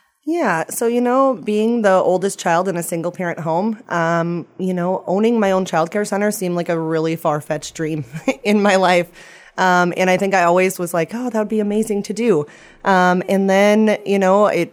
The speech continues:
through life, you, you get knocked down and you decide, you know, the, the easiest thing to do would just be a teacher, you know?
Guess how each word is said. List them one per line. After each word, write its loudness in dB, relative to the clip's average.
through -2
life, 2
you, -2
you -4
get -2
knocked -2
down 4
and 2
you 0
decide, -4
you -2
know, -2
the, -8
the -2
easiest 2
thing 0
to -4
do 0
would 0
just -6
be -4
a 4
teacher, -6
you -2
know? 0